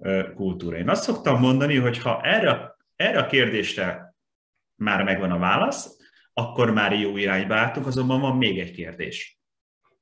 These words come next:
Ez pedig nem máshoz, vagy nem másról szól, mint rólam, felhasználóról. Mennyire vagyok én tudatos? És ez egy nagyon erős kérdés, mert hogyha,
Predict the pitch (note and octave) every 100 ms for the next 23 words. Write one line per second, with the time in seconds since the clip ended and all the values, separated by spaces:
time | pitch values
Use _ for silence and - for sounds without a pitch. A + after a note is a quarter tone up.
0 | _ _ - - - _ A#2 - C#3 C#3+
1 | C#3+ - _ _ - D#3 D3 G2+ G2+ -
2 | - - - - A#2+ A#2+ - G2 G2+ A2+
3 | G2+ F#2+ F2+ - F2+ - A2+ A2+ G#2+ B2
4 | B2 G#2+ F#2+ F#2+ F#2+ F2+ D#2+ E2 - E2+
5 | E2 D#2+ D#2 D#2 - - - - C#3 B2+
6 | G2 F#2 F2+ F#2+ F2 F2 F2 F2 F#2 E2
7 | - - - - - - _ _ _ _
8 | _ _ - - _ - B2+ B2+ B2+ D#3+
9 | A3+ B2+ F#2 F#2 F2 - E2+ D#2 F2 F#3+
10 | A3+ - _ - - F#2+ F2+ - G2 -
11 | G2+ G2 F#2+ F#2+ F#2+